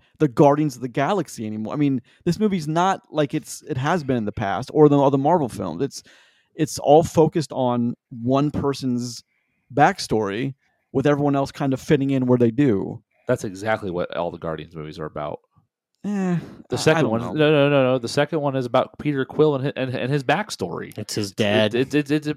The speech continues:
Speaker 2: the exact movie is just Peter Quill and the backstory
Speaker 1: Yeah, but
Speaker 2: and where
Speaker 1: this one's
Speaker 2: everybody else
Speaker 1: about,
Speaker 2: fits around
Speaker 1: this
Speaker 2: him.
Speaker 1: one's not about, this one's a, fine. Being about Peter Quill is one thing. Peter Quill is the star of the Guardians,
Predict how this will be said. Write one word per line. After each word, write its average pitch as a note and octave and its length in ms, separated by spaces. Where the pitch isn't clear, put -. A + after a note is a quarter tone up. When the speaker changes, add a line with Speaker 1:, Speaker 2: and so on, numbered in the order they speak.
Speaker 2:
the C#3+ 160
exact E3+ 420
movie F3 360
is A#2+ 100
just B2+ 220
Peter F#3+ 240
Quill G#3 220
and G#3+ 60
the G3 60
backstory E3 480
Speaker 1:
Yeah, D4+ 100
but B3 240
Speaker 2:
and - 80
where C#4 120
Speaker 1:
this - 100
one's - 180
Speaker 2:
everybody E4+ 40
else D#4 80
Speaker 1:
about, B3+ 240
Speaker 2:
fits E3 100
around D4+ 140
Speaker 1:
this A#3 120
Speaker 2:
him. - 60
Speaker 1:
one's D#4+ 220
not A#3 160
about, F3 420
this G#3 180
one's B3+ 160
a, A3+ 60
fine. A3 320
Being B3+ 220
about B3 220
Peter A3+ 200
Quill A3+ 200
is E3 80
one G3+ 160
thing. B2+ 180
Peter F#3+ 220
Quill G3 240
is F3+ 160
the D#3 80
star G#3 420
of B2 120
the C#3+ 60
Guardians, A#2+ 640